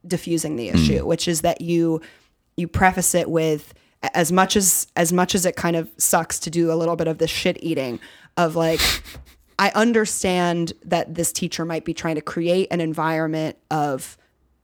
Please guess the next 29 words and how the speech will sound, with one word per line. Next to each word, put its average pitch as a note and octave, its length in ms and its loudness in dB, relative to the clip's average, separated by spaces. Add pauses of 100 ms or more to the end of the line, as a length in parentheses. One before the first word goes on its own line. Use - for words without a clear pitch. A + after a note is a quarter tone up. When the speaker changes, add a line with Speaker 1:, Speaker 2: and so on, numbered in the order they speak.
(140)
Speaker 1:
comfort D#3+ 760 -2 (300)
or, D#3 580 2 (300)
uh, B2 420 -2 (300)
you F#3 180 -2
know, D3+ 260 -2 (400)
validating F3+ 680 0
their E3 100 -2
students E3 380 0
in E3 80 0
a - 20 0
certain D#3+ 240 -2
way. C3+ 140 -2
Maybe F#3+ 220 0
this F#3 160 -2
teacher F3+ 260 -2
wasn't D#3+ 260 0
hugged D3+ 220 -6
enough, E2 320 -10
ma-, F#3 100 -2
you A3 140 0
know, D#3+ 60 -2
whatever F3+ 500 2
the E3 100 -4
reason D#3 380 -4
is. C#2+ 260 4
Speaker 2:
Mm. A#1 60 -2 (840)
Speaker 1:
Probably G3 920 4 (100)
beneath F#3 580 0 (100)
the F3 400 0